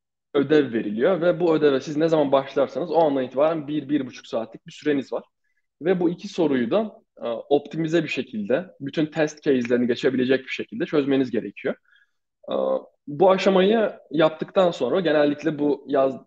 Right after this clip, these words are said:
yaptığınız ödevi bir Amazon mühendisi kontrol ediyor. Kontrolden sonra siz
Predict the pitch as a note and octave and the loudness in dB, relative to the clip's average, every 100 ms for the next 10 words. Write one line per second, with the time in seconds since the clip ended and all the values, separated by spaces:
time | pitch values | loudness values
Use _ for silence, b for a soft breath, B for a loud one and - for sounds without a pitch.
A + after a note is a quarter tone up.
0 | _ C#3 C3+ - C3 B2 B2 A#2 - G#2 | _ -2 -2 -2 -4 -2 -2 -2 -4 -10
1 | _ _ _ _ - E3 D3 D3+ D#3 C#3+ | _ _ _ _ -2 2 2 2 0 -2
2 | C3 A#2 G#2+ A#2+ D3+ D3+ D3+ A#2+ - D3 | -2 -6 -8 -6 -4 -2 -2 -2 -2 -6
3 | F#3+ D3+ D3+ D3+ C#3 C3+ B2 G#2+ A#2+ E3 | -4 -6 -2 0 2 0 0 -6 -2 -2
4 | D3+ - _ - - E3+ D3+ | -2 -10 _ -20 -12 -10 -10